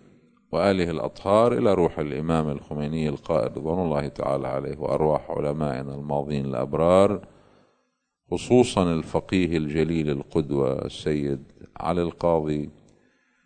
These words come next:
وتلميذه شيخ الفقهاء العارفين المقدس شيخ بهجت، وإلى أرواح شهداء الإسلام جميعا، خصوصا في اليمن وفلسطين والعراق والشام والبحرين والحجاز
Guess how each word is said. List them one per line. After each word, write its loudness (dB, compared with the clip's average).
وتلميذه 4
شيخ 2
الفقهاء 2
العارفين 2
المقدس 0
شيخ -4
بهجت، 2
وإلى 4
أرواح 4
شهداء 0
الإسلام -2
جميعا، 2
خصوصا 0
في -2
اليمن 2
وفلسطين -2
والعراق 4
والشام 2
والبحرين 0
والحجاز 0